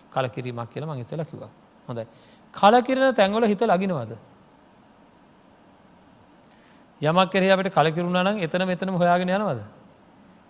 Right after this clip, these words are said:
නෑ. හොඳටම දන්නවනේ ටික දවසකින්ම අමතක වෙලා යනවා නේද? කලකිරිච්ච දේ පේන්නේ නැත්නම් අයියෝ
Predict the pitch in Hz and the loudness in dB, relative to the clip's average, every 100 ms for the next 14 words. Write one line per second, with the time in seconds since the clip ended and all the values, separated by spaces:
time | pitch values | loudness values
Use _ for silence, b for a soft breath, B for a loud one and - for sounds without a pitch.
0 | _ - 117 117 120 156 165 151 170 170 | _ -20 -14 -12 -8 -6 -4 -4 -6 -6
1 | 143 143 135 139 175 165 160 165 180 190 | -4 -4 -6 -8 -8 -8 -8 -8 -10 -10
2 | - 175 165 B B B B _ 139 151 | -14 -14 -16 B B B B _ -2 0
3 | 147 151 151 147 151 147 151 156 160 165 | -2 -6 -6 -6 -6 -6 -6 -8 -8 -10
4 | 165 165 - - - | -12 -14 -16 -18 -20